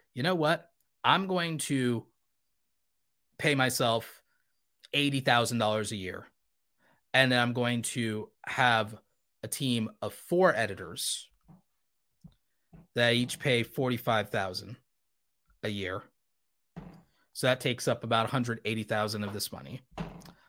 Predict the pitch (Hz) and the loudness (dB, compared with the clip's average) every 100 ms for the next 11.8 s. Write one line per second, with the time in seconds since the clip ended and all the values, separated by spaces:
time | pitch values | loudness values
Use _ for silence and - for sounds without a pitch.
0 | _ - 117 120 123 117 127 123 117 208 | _ 0 2 2 2 2 0 2 4 4
1 | 175 127 113 110 113 107 104 104 101 101 | 4 2 -2 -2 0 0 -2 -2 -2 -2
2 | 95 98 98 95 85 - - _ _ _ | -4 -6 -4 -4 -8 -12 -20 _ _ _
3 | _ _ _ _ _ - 120 120 120 135 | _ _ _ _ _ -2 4 6 6 4
4 | 143 131 - 120 120 113 - _ _ _ | 2 2 2 2 0 -4 -8 _ _ _
5 | 123 120 120 104 117 - _ _ _ _ | -2 0 0 0 -2 -10 _ _ _ _
6 | - - 123 - - 139 139 135 135 131 | -10 0 0 0 -4 -2 0 0 -2 -6
7 | - 117 123 123 120 117 117 - 123 123 | -8 0 4 4 2 0 -2 0 0 -2
8 | - _ - - 123 113 117 113 120 104 | -10 _ 4 8 10 8 4 0 0 0
9 | 110 110 160 180 - - _ _ _ _ | -2 -2 -2 -2 -2 -6 _ _ _ _
10 | _ _ _ _ _ _ _ _ 139 117 | _ _ _ _ _ _ _ _ -2 2
11 | 135 113 110 135 160 107 101 123 | 2 2 2 2 2 2 -2 -6